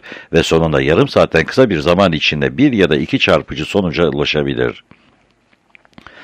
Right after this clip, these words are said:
Sokrates'in sağduyuyu sorgulama yöntemine Platon'un ilk ve hatta daha sonraları kaleme aldığı diyaloglarda rastlanabilir.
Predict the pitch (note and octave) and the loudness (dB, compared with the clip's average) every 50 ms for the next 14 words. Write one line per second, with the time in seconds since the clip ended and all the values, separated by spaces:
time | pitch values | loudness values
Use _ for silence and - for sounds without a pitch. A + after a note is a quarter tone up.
0 | - - - - - - - - - C#3 - - G#3+ G#3+ G3+ - F#3+ E3 - E3+ | -20 -20 -18 -18 -20 -18 -6 0 2 2 4 4 4 4 4 2 0 2 2 2
1 | E3+ - - D#3+ D#3+ D#3+ A2+ A2 F2+ D#2 D2 C#2+ D#2 G2+ - - G#2 G2 F#2 E2+ | 2 2 0 0 0 0 0 0 -2 -2 -2 -2 -2 -2 0 2 2 2 2 2
2 | F#2+ G2 G2+ G2+ A2+ G2 D2 C#2 C#2 C#2 - E2 D2 B1 C2 D#2 E2+ - - A#2+ | 2 2 2 2 2 0 0 0 -2 -2 -2 -4 -2 -2 -2 -4 -2 -2 0 2
3 | B2+ C#3+ C#3 - C#3 B2+ A#2+ G#2 E2+ - B2 D3 - - - C#2+ D2 G2+ - - | 2 2 2 2 0 0 0 0 0 -2 -2 -2 -2 0 -2 0 0 0 0 0
4 | D#2+ C#2 - E2 G2 A#2 G#2+ - F#2+ E2 D2+ C#2+ C#2+ D2 - E2+ E2 F2 F#2+ G#2 | 0 2 2 2 2 0 0 -2 -2 0 0 0 0 0 0 0 0 0 0 2
5 | A#2 G#2 D#2+ C2+ C2 B1 C#2+ C2+ B1+ D#2+ D#2+ D2+ D2 D2 D2+ C2+ C#2+ C#2+ C#2+ C2+ | 2 0 0 0 -2 -4 -4 -4 0 2 2 4 4 2 0 0 0 0 0 0
6 | F2 D#2+ D2+ D2+ C#2+ - D2+ D2 D2 C#2 C2 C2+ A#1+ B1+ B1 A#1 - | 0 0 0 0 -2 -2 -4 -4 -2 -2 -2 -4 -4 -6 -6 -8 -10